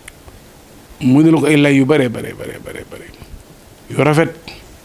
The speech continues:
Bokk na ci rek laaya ji ñuy jàng. "Kullan naqussu alayka min anbaa'i rusul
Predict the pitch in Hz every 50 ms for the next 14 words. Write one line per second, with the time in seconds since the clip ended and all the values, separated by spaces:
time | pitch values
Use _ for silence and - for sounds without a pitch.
0 | - - - - - - - - - - - - - - - - - 123 123 131
1 | 135 127 - 147 139 143 - 143 143 151 139 143 139 135 135 139 131 123 113 110
2 | 131 143 143 135 131 123 117 110 123 120 117 120 110 110 - - - - - -
3 | - - 87 101 113 214 196 180 156 151 143 - - 147 143 123 - - 135 127
4 | 123 127 123 123 123 120 - 113 113 120 123 120 117 110 - 127 127 117 110 120
5 | 120 123 131 127 135 127 113 117 127 - - - 127